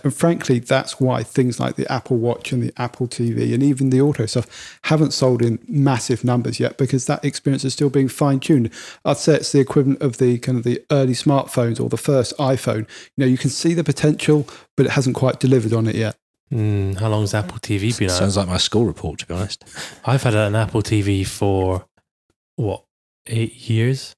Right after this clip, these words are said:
Speaker 1: And how many years did smartphones exist before, say, the iPhone, you know, four, which
Speaker 3: No,
Speaker 1: was
Speaker 3: no, the, the iPhone was the first one.
Speaker 1: Oh.
Speaker 3: Yeah.
Speaker 1: Oh, sorry.
Speaker 3: I checked on the internet, yeah.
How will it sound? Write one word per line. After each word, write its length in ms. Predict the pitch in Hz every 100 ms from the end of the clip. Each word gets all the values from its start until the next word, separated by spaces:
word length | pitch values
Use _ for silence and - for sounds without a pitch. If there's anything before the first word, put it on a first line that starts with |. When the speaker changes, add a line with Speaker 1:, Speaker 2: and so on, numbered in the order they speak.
| -
Speaker 1:
And 80 | 131
how 140 | 139
many 180 | 135 131
years 280 | 127 131 123
did 100 | 123
smartphones 600 | - 139 135 - 127 113
exist 280 | 123 120 -
before, 360 | 123 127 120 107
say, 240 | 127 117
the 140 | 113 -
iPhone, 680 | 127 113 123 117 113 113 -
you 160 | - 104
know, 60 | 107
four, 440 | - 127 110 107
which 100 | 107
Speaker 3:
No, 120 | 107
Speaker 1:
was 240 | 104 101 95 -
Speaker 3:
no, 160 | 98
the, 120 | 95 95
the 360 | - - 85
iPhone 340 | 80 - 87 87
was 100 | -
the 60 |
first 260 | - 85 -
one. 280 | 82 90 - _ _ _ -
Speaker 1:
Oh. 180 | 143 107 _ -
Speaker 3:
Yeah. 160 | 95 - _ 117
Speaker 1:
Oh, 100 | 107
sorry. 280 | - 101 101
Speaker 3:
I 20 |
checked 380 | - 90 - 98
on 80 |
the 100 | 90
internet, 460 | 92 - 87 - _
yeah. 160 | 87